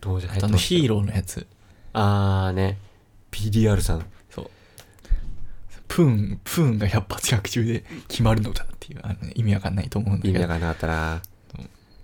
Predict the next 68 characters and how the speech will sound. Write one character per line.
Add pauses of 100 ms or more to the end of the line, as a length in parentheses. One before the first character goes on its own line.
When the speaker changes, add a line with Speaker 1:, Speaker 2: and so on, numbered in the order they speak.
(1160)
Speaker 2:
あ
れ
面
白
か
っ
た。
あ
の、 (340)
カ
ズ
さ
ん
が
筋
肉
で
語
り
か
け
て
く
る
の
め
っ
ち
ゃ
面
白
い。
<laughs> (1900)
そ
う、
ヒ
ー
ロ
ー
に、
瀬
戸
さ
ん
が
ヒ
ー
ロ
ー
に
勧
誘
さ
れ
て、 (720)
カ
ズ
さ
ん
の
筋
肉
に
圧
倒
さ
れ
て、